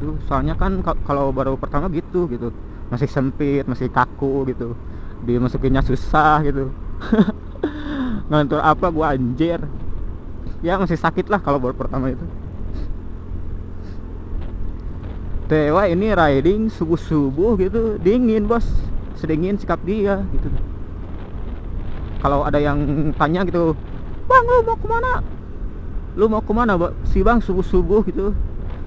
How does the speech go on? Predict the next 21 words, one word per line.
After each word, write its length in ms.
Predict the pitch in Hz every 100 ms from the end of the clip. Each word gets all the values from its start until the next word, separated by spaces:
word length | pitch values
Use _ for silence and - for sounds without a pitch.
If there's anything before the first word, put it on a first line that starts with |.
| -
riding?" 560 | 160 160 151 202 220 196 - - - - - - 165
Ini 720 | 160 151 160 208 - - - - - - - -
gua 320 | 151 160 185
bukan 240 | 165 170
sengaja 560 | 160 160 156 156 160 151
riding, 320 | 151 151 151
riding 640 | 156 165 208 208 202 165
gitu. 320 | 147 139 127 - - -
Ya 160 | 139 185 208 220 214 208 208 190 - - -
cari 160 | 147 147 -
cuan 320 | 185 147 131
lah, 160 | 147 170 - - -
kerja 480 | 147 117 117 120 123
di 80 | 120
P 80 | 123 117
T 40 | - 135 123
gitu. 400 | 120 135 135 135 - - - - -
Berangkat 640 | 131 127 131 131 147 147 143
tiap 160 | 135
hari 480 | - 143 143 151 180 170
subuh-subuh, 960 | 160 170 - 170 175 165 160 202 220